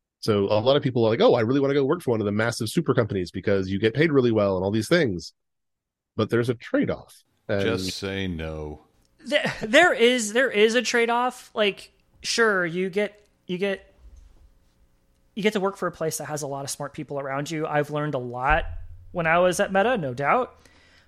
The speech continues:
Speaker 3: Um, but absolutely, like, what you just said completely resonates with me. Like, I felt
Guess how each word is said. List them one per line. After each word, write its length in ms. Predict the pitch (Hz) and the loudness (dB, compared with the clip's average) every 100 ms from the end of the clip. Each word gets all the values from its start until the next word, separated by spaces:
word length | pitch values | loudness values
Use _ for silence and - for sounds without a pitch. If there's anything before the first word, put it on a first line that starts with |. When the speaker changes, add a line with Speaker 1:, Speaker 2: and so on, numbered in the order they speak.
| _ - | _ 0
Speaker 3:
Um, 420 | 160 156 151 - - | 2 2 -2 -10 -8
but 460 | 156 165 156 - _ _ _ _ - | -2 0 -2 -8 _ _ _ _ 0
absolutely, 720 | 190 - 185 165 151 151 - _ | 0 0 -4 -2 -6 -8 -20 _
like, 160 | 165 160 | -6 -6
what 120 | 170 | -6
you 80 | 170 | -6
just 200 | 160 151 | -6 -4
said 300 | 151 147 143 - _ | 0 0 -2 -16 _
completely 460 | - 156 143 151 151 | -10 -10 -6 -6 -4
resonates 440 | 143 139 160 170 | -2 -2 -2 -4
with 140 | 196 208 | -6 -2
me. 220 | 214 247 | -2 0
Like, 180 | 180 147 | 0 -2
I 480 | 156 156 160 156 151 - _ _ _ _ _ _ _ | 2 4 4 2 -2 -10 _ _ _ _ _ _ _
felt 440 | _ - 190 165 | _ 2 6 6